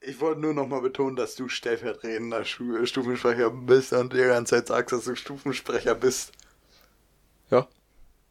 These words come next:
Speaker 1: Ja.
Speaker 2: Also, Digga, ich
Speaker 1: Ja,
Speaker 2: wurde
Speaker 1: nee.
Speaker 2: gewählt.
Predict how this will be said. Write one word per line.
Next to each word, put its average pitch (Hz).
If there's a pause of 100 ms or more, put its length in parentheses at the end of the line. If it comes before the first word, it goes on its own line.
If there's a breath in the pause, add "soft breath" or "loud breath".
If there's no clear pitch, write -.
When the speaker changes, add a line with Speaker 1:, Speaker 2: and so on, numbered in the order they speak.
(420)
Speaker 1:
Ja. 110 (260)
Speaker 2:
Also, 120
Digga, 135
ich 107
Speaker 1:
Ja, 117
Speaker 2:
wurde 120
Speaker 1:
nee. 120
Speaker 2:
gewählt. 120